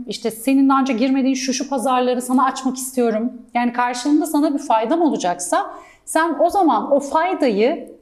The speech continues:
indirimle satın alabilirsin benden. Değil mi? Veya benzer şekilde "Hocam ben seninle bütün yıl çalışacağım veya ben seninle beş sene boyunca çalışacağım. Ben seninle her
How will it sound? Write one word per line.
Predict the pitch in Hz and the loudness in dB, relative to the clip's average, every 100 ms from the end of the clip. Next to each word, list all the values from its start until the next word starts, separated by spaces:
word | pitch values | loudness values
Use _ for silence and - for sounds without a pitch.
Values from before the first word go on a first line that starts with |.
| - | -2
indirimle | 233 247 269 302 359 214 269 | 2 4 4 4 2 2 -2
satın | - 294 302 349 | -4 -4 0 2
alabilirsin | 294 294 254 262 - 185 | 2 2 0 -2 -4 -6
benden. | 170 170 170 170 _ _ _ _ _ _ _ _ 320 | -6 -6 -10 -14 _ _ _ _ _ _ _ _ -2
Değil | 415 | 0
mi? | 254 202 | 0 2
Veya | 233 269 | 2 4
benzer | 277 277 339 359 | 4 4 4 2
şekilde | 359 302 220 196 277 - - - _ | -2 -4 -2 0 -2 -4 -14 -20 _
"Hocam | 339 294 302 | 0 2 2
ben | 330 320 | 2 2
seninle | 330 285 302 277 | 2 4 4 2
bütün | 247 - | -2 0
yıl | 381 311 226 | 2 4 2
çalışacağım | 233 185 180 180 175 180 | -2 -4 -6 -4 -4 0
veya | 226 247 | 2 2
ben | 277 | 2
seninle | 285 311 320 - | 2 0 2 2
beş | 302 | 0
sene | 311 370 320 254 | 0 0 2 2
boyunca | 220 190 175 175 175 | 0 -2 -4 -4 -6
çalışacağım. | - 180 175 185 175 - - - - | -8 -6 -6 -4 -4 -4 -14 -4 0
Ben | 285 | 0
seninle | 302 330 349 349 359 359 - | 0 0 2 4 2 -2 -14
her | - 370 | -2 0